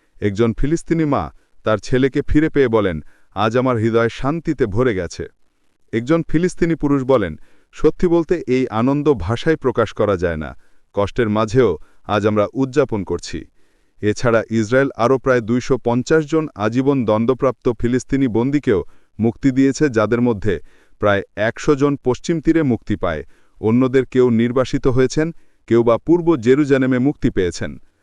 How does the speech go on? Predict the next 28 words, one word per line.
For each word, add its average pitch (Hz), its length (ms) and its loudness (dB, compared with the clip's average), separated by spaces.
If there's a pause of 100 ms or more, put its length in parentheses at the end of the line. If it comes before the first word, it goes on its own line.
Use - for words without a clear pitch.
(340)
রামাল্লার 143 560 2
রেড 131 220 4
ক্রসের 139 360 2
বাস 117 240 0
থেকে 127 260 0
নামার 113 240 0
সময় 127 360 -2 (320)
অনেক 131 340 0
বন্দী 131 360 2 (100)
ঐতিহ্যবাহী 127 760 0
কেফিয়ে 151 360 2
স্কার্ফে 120 400 0
মনানো 110 340 0
ছিলেন। 85 340 -4 (460)
তারা 104 260 0
উল্লাসে 123 440 2
স্বাগত 117 380 0
পেলেও 123 340 2 (360)
অনেকে 135 340 0
ফ্যাকাশে 127 640 -2
ও 107 140 2
দুর্বল 127 400 2
দেখাচ্ছিল, 92 580 -4 (360)
কেউ 131 160 2
কেউ 139 220 4
হাঁটতেও 147 500 -2
কষ্ট 120 240 -2
পাচ্ছিলেন। 87 600 -6